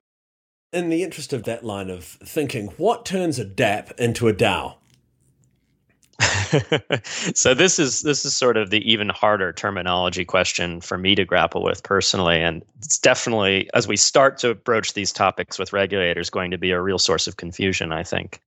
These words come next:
Speaker 2: So speaking with people in the community, especially Joe Lubin, the way I'm coming to grips with it is that a decentralized organization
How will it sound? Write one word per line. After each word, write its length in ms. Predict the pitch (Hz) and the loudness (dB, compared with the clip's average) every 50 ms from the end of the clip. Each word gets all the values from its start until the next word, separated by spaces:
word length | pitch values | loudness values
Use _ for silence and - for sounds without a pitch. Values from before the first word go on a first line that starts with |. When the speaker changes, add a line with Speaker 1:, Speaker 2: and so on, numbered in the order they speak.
| _ _ - | _ _ -2
Speaker 2:
So 460 | - - 160 156 156 160 160 - - _ _ - | 2 4 6 8 8 6 6 2 -2 _ _ -4
speaking 580 | - - - - - 196 202 - 208 180 160 | -2 -2 0 2 2 2 2 4 2 4 4
with 300 | 147 143 - - - _ - | 4 4 2 0 -6 _ -6
people 340 | - 131 123 - 135 127 120 | -4 -4 0 4 4 6 6
in 80 | 117 | 4
the 80 | 110 110 | 2 -2
community, 640 | - 113 110 110 110 110 107 110 110 107 107 104 - - | -4 -2 -2 0 0 0 2 2 2 2 0 -2 -6 -8
especially 440 | 120 - - 113 104 - - 107 101 | -6 -2 0 0 0 0 0 -4 -2
Joe 220 | 90 104 107 104 101 | -2 -2 -2 -2 -2
Lubin, 460 | 101 104 101 101 101 95 95 98 98 _ _ _ _ _ _ - | -2 -4 -4 -4 -6 -8 -8 -12 -16 _ _ _ _ _ _ -2
the 100 | 117 113 | 0 4
way 200 | 120 139 143 147 | 4 6 6 6
I'm 240 | 127 120 127 139 147 | 6 4 4 2 0
coming 300 | - - 160 160 156 156 | -2 -4 -2 -2 -2 -2
to 80 | 156 147 | -2 0
grips 320 | - 156 156 160 - - | 2 2 2 2 0 -4
with 220 | 160 156 151 - 160 | -2 -2 0 2 2
it 160 | 147 147 - _ _ - | 2 2 0 _ _ 2
is 300 | 131 131 123 117 - - | 4 4 4 4 4 4
that 280 | 127 120 113 117 - - | 4 4 4 2 0 -4
a 100 | - 120 | -6 -6
decentralized 840 | 110 - 135 135 - - 160 139 135 - 135 117 113 107 104 104 - | -4 -4 -4 -2 0 2 2 2 2 0 2 4 4 4 4 2 0
organization 1000 | 110 104 98 98 98 95 85 90 90 104 113 - - 156 143 139 143 143 143 | -4 -4 -4 -4 -6 -6 -2 0 0 0 0 0 0 0 0 -2 -2 -6 -8